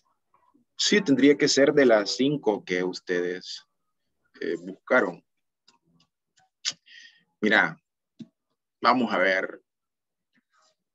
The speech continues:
Sí, creo que inicialmente sería de, de esas cinco, definitivamente, fíjate. Vaya, y ese sería otro tema a tener en cuenta. Sí, escojan aquellas que crean que les pueden ser de más utilidad, ¿verdad?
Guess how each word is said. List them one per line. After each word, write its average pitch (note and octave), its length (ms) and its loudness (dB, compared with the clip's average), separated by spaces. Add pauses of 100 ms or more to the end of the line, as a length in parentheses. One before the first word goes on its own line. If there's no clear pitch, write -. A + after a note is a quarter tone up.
(760)
Sí, - 320 -4
creo A2 220 0
que F#2+ 220 -4
inicialmente G#2 760 -4
sería F#2 320 -6
de, F2+ 160 -4
de G2 160 -4
esas F#2+ 220 -12
cinco, - 420 -20 (120)
definitivamente, F2 920 -10
fíjate. - 460 -18 (420)
Vaya, G2+ 440 0 (320)
y A2 120 0
ese A#2+ 160 -2
sería A#2 600 -2 (380)
otro - 280 -2
tema A2 280 -2
a G2 40 -8
tener E2 260 -10
en F2 100 -14
cuenta. A#2 460 -8 (960)
Sí, G2+ 280 -10 (180)
escojan G2 880 -4 (200)
aquellas G2+ 360 -2
que - 140 -8
crean A2 240 -4
que G#2 100 -6
les F#2 120 -8
pueden F#2 240 -8
ser F#2 180 -4
de F#2 100 -6
más F2 200 -10
utilidad, F2 520 -6
¿verdad? - 320 -14